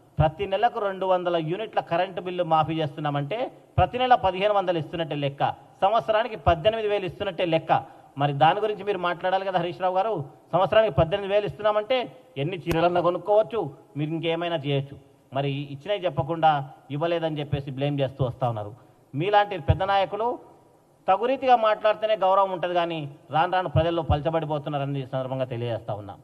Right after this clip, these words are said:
ఇంతేకాకుండా ప్రజాస్వామ్యం లేదని చెప్తున్నారు. ఎక్కడ పడితే అక్కడ కొడుతున్నారు, చేస్తున్నారు, అరెస్టులు చేస్తున్నారు అన్నారు. దయచేసి ఒక్కసారి మీరు గతంలోకి వెళ్ళాలి. మీ తొమ్మిదిన్నర సంవత్సర పాలనలో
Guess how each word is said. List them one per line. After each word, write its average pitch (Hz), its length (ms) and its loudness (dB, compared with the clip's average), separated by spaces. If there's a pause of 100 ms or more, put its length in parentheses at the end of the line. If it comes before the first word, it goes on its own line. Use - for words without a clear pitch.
(360)
ఇంతేకాకుండా 180 680 -2 (320)
ప్రజాస్వామ్యం 185 600 2
లేదని 170 360 -2
చెప్తున్నారు. 135 400 -8
ఎక్కడ 139 200 -6
పడితే 160 220 -6
అక్కడ 156 160 -8
కొడుతున్నారు, 156 520 -4 (120)
చేస్తున్నారు, 156 440 -2
అరెస్టులు 156 460 -4
చేస్తున్నారు 147 300 -4
అన్నారు. 123 220 -6 (880)
దయచేసి 156 640 -4 (340)
ఒక్కసారి 190 460 0
మీరు 190 160 -4
గతంలోకి 160 520 -2
వెళ్ళాలి. 131 300 -4 (340)
మీ 180 120 -4
తొమ్మిదిన్నర 190 560 -2
సంవత్సర 160 440 -4
పాలనలో 165 680 -4